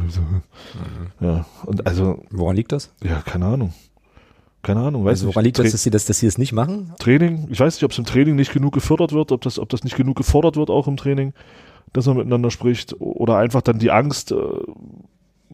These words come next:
Speaker 1: Fehler zu machen und dann halte ich eben mein Maul, keine Ahnung. Weiß ich nicht. Ich weiß es nicht.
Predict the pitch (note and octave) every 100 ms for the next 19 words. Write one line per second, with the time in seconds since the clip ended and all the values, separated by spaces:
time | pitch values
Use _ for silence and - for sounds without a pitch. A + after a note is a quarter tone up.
0 | - A#2+ - C#3 C#3+ - B2+ B2+ B2 A#2
1 | A2 A#2+ A#2 - A2+ A2+ G#2 G#2+ F#2 G#2+
2 | G#2 G#2 G2 F#2+ _ - - - - _
3 | _ _ _ _ - A2+ A2+ F#2+ - -
4 | - G#2 A#2 A2 F#2 F2+